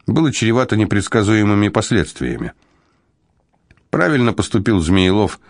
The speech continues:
объявив оборотня предателем. Это уже не шутки. И Тадаев должен понять, что дни его сочтены, если он немедленно не попытается исправить ситуацию.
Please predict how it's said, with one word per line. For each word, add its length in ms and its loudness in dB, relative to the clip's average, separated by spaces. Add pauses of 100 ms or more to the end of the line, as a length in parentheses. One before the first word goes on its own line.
(280)
объявив 560 0
оборотня 460 2
предателем. 640 -2
Это 220 0
уже 260 2
не 140 2
шутки. 420 -4 (840)
И 160 2
Тадаев 560 0
должен 480 0
понять, 520 0
что 280 0
дни 340 2
его 220 0
сочтены, 640 -2 (300)
если 320 0
он 180 4
немедленно 560 2
не 160 2
попытается 720 0
исправить 420 -2
ситуацию. 640 -8